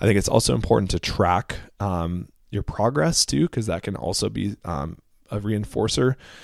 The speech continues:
um, as you see yourself hitting milestones over time. And then the last one, relap-, relapse prevention training. Um, they say here, prepare patients for situations that may produce relapse and ways of coping with them,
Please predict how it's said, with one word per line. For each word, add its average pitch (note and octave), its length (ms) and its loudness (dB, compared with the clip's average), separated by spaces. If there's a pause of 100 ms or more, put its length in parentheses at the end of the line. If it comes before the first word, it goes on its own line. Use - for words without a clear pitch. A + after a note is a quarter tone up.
(260)
um, E2 300 2
as G#2 220 0
you G2 80 2
see - 180 0
yourself F2+ 560 0 (340)
hitting A2+ 320 2
milestones F2+ 640 4
over E2+ 200 2
time. E2 480 0 (840)
And A2+ 80 2
then A2+ 80 6
the A2 80 4
last G#2 300 4
one, G#2 200 2
relap-, G#2 480 0
relapse C3 380 4
prevention A2+ 460 -2
training. G#2+ 400 0 (480)
Um, F#2 580 0
they G#2 120 0
say G2 200 6
here, F#2+ 240 6
prepare A#2 380 4
patients G2+ 460 4
for F2+ 180 -2
situations F2+ 680 0
that - 100 -6
may G2+ 140 0
produce F#2+ 340 -2
relapse G2+ 460 4
and F#2 100 -2
ways F#2 220 2
of F2+ 140 -8
coping A2 340 2
with G#2 180 0
them, G#2 320 2